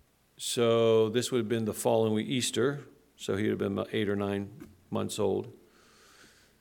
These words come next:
And, uh, my wife played with baby dolls until she was, like, twelve or fourteen years of age. So now that she had a real baby doll,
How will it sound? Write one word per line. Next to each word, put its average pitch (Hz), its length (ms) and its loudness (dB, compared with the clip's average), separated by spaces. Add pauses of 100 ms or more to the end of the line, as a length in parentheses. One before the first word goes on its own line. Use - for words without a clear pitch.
(200)
And, 110 480 -2
uh, 104 340 -2
my 113 220 -2
wife 107 600 -2 (680)
played 110 280 2
with 104 120 -4
baby 101 300 0
dolls 95 320 -2
until 98 260 -4
she 104 200 -6
was, 98 160 -8
like, 92 220 -8
twelve 104 340 -2
or 98 80 -6
fourteen 101 440 -4
years 98 200 -8
of 90 100 -8
age. 98 300 -4
So 101 400 -2 (360)
now 107 200 2
that 98 120 -2
she - 200 -6
had 98 100 -2
a 92 60 -4
real 107 320 2
baby - 320 -8
doll, - 400 -10